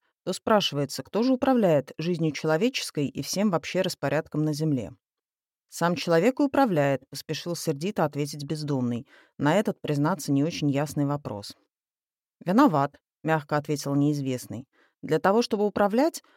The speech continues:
нужно как-никак иметь точный план, на некоторый, хоть сколько-нибудь приличный срок.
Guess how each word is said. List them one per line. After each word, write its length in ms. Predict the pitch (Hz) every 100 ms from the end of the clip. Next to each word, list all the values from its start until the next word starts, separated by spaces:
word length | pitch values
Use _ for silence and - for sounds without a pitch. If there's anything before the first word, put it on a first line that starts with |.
| _
нужно 320 | - 226 233 208
как-никак 560 | 214 202 190 262 320 -
иметь 320 | 160 220 247
точный 340 | 220 226 247 247
план, 400 | 190 151 117 139 _ _ -
на 100 | 156
некоторый, 600 | 220 294 - 143 120 -
хоть 260 | _ 170 -
сколько-нибудь 680 | - 233 233 190 143 143
приличный 480 | - 147 180 - 208
срок. 400 | 202 143 117 -